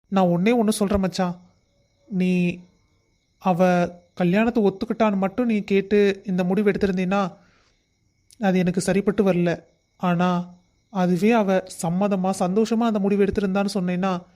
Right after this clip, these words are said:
நீ சென்னைக்கு போறதை நான் என்னைக்கும் தடுக்க மாட்டேன்டா. நீ பையன்டா, எடுத்த கணத்துல முடிவு எடுத்துருவ. ஆனா அவ பொண்ணு, குடும்பத்தையும் தன்னை சுத்தி இருக்கிறவங்களையும் காயப்படுத்தாம முடிவு எடுக்கணும்னு நினைக்கிறா.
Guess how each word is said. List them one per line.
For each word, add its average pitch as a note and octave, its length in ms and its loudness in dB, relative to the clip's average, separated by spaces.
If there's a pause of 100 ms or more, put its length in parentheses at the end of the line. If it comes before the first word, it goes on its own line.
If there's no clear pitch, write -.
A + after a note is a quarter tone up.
(320)
நீ F#3+ 120 -4
சென்னைக்கு G3 400 0
போறதை G3+ 280 0
நான் F#3 200 0
என்னைக்கும் G#3 320 -2
தடுக்க F#3+ 260 0
மாட்டேன்டா. F3 420 0 (1700)
நீ F#3+ 180 4 (120)
பையன்டா, F#3+ 540 2 (520)
எடுத்த F#3+ 280 0
கணத்துல G3+ 340 2
முடிவு G3 260 2
எடுத்துருவ. F3+ 340 0 (640)
ஆனா F#3+ 300 2
அவ F#3 200 2 (600)
பொண்ணு, G3+ 300 2 (760)
குடும்பத்தையும் F#3+ 640 2
தன்னை F#3 160 2
சுத்தி G3+ 240 -2
இருக்கிறவங்களையும் F#3+ 640 0
காயப்படுத்தாம A3 640 2
முடிவு A3 220 4
எடுக்கணும்னு G3+ 420 2
நினைக்கிறா. F#3 300 0